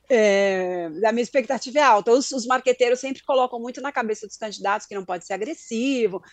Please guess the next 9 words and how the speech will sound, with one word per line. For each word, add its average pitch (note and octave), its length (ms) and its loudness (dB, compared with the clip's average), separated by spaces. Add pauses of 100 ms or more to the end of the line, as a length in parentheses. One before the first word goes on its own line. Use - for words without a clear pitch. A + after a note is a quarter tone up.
(200)
tem G3+ 140 6
toda A#3 240 2
uma C#4 480 0
cartilha A#3 440 0
de, G3+ 220 -6
de F3+ 160 -8
preparativos G#3+ 840 0
ali F#3+ 240 -2
pra, A#3+ 280 2